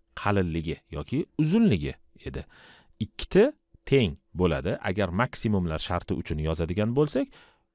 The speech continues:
M ko'paytirilgan deymiz. Endi lambdani yozishimiz kerak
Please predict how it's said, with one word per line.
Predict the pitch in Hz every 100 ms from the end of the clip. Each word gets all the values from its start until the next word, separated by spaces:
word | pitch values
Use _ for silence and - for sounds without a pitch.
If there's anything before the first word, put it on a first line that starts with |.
| _ _ -
M | 147 156 -
ko'paytirilgan | 92 82 80 82 71 69 73 76 85 _ _
deymiz. | 87 104 78 69 135 - - _ -
Endi | 92 92 160 214 _ -
lambdani | 82 131 208 160 87 85 120
yozishimiz | 208 117 - 73 110 - _ _
kerak | 87 76